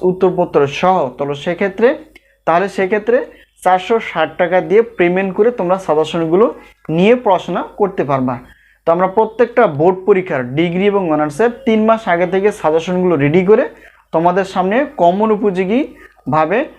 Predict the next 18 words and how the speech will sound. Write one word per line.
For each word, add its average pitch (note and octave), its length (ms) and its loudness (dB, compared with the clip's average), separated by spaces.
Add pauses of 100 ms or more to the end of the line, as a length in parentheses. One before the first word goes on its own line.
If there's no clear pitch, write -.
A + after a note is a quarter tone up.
(200)
উপস্থাপন F3+ 600 -2
করা C#3+ 200 -2
হয় C3 260 -4 (400)
এবং F#3 220 0
অবশ্যই G3 400 2
সাজেশনগুলো F#3 600 0
গুরুত্ব E3 340 0
সহকারে E3 320 0
দেওয়ার C#3 220 0
চেষ্টা E3+ 260 -2
করবা। F#3+ 300 2 (400)
ইতিপূর্বে G#3+ 520 2
আমরা A3 180 0
সাজেশন F#3 420 -2
দেওয়া E3 220 4
শুরু A3+ 240 -2
করে G#3+ 160 2
ফেলেছি। C#3 380 -4